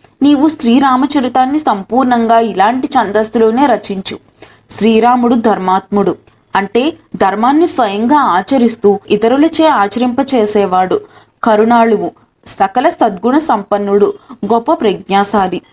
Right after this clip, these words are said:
అలాంటి శ్రీరాముడి చరిత్ర నారదుడు నీకు తెలిపిన ప్రకారం వర్ణించు. ఆ ప్రతిభామూర్తి అయిన శ్రీరాముని యొక్క చరితను,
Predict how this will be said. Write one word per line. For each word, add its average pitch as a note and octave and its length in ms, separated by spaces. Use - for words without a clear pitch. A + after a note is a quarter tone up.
అలాంటి B3+ 420
శ్రీరాముడి A3+ 600
చరిత్ర A3+ 460
నారదుడు A3 480
నీకు D4+ 280
తెలిపిన G#3+ 420
ప్రకారం G#3 560
వర్ణించు. G3 580
ఆ B3+ 100
ప్రతిభామూర్తి C#4 880
అయిన D4+ 180
శ్రీరాముని A#3+ 640
యొక్క C#4+ 380
చరితను, G#3 520